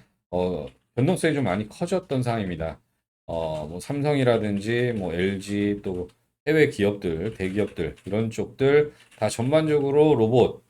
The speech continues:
뭐 이런 쪽, 어, 사업 이야기가 좀 나와주면서, 어, 좋은 흐름을 좀 만들어 가고 있는데요. 어, 대동기업 주-, 어, 뉴스를 좀 보면은요.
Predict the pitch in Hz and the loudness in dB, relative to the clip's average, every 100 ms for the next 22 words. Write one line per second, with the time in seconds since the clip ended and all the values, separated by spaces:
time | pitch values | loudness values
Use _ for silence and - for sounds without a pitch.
0 | - 85 87 110 110 104 90 101 - 82 | -14 -6 -2 -2 -2 -2 0 0 -4 -10
1 | 82 82 - 107 80 - _ _ _ 98 | -10 -8 -4 -2 -2 -8 _ _ _ 2
2 | 117 120 117 113 113 95 82 98 101 90 | 4 4 2 0 0 0 0 0 -2 -4
3 | 87 104 98 - - _ - 90 101 120 | -4 -6 -6 -12 -20 _ -8 -4 -2 0
4 | 131 123 117 113 101 85 101 104 82 107 | 2 0 -2 -2 -2 -2 -2 0 0 -2
5 | 104 87 80 85 104 - _ _ _ - | -4 -6 -6 -6 -6 -12 _ _ _ -4
6 | 95 92 117 165 180 - - - - _ | -2 0 2 2 4 4 2 -2 -16 _
7 | - 92 90 117 127 175 165 165 113 101 | -6 -4 -2 -4 -2 0 0 0 0 0
8 | 104 90 90 104 | -2 -2 -4 -6